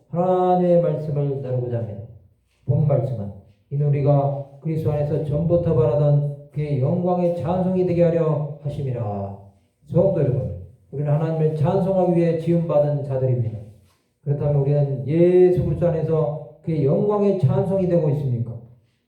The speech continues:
오늘은 그의 영광의 찬송이라는 의미에 대해서 생각해보는 시간을 가지고자 합니다. 본문에 보면 "이는 우리가 그리스도 안에서 전부터 바라던 그의 영광의 찬송이 되게 하려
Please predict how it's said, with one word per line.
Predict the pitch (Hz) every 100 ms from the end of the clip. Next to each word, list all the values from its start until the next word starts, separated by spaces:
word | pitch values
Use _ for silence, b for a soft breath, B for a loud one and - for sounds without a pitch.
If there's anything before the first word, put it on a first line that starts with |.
| _ -
오늘은 | 143 147
그의 | 143 143 143
영광의 | 165 170 175 175
찬송이라는 | - 185 196 202 196 185 180 143
의미에 | 190 196 180
대해서 | 151 139 143 143 139 - - - _
생각해보는 | - 202 208 196 190 180 175
시간을 | 156 165 156
가지고자 | 143 139 131 123
합니다. | 117 104 - - - _ _ _ _ -
본문에 | 127 147 147
보면 | 135 139 139 131 - - -
"이는 | 151 156
우리가 | 151 147 147
그리스도 | 147 170 185
안에서 | 175 175 170 170 - - - -
전부터 | 160 170 175 175 170
바라던 | 165 160 165 160
그의 | 156 165 165 160 139
영광의 | 160 202 208 202 202
찬송이 | 185 190 196 190 190
되게 | 170 170
하려 | 170 175 160 156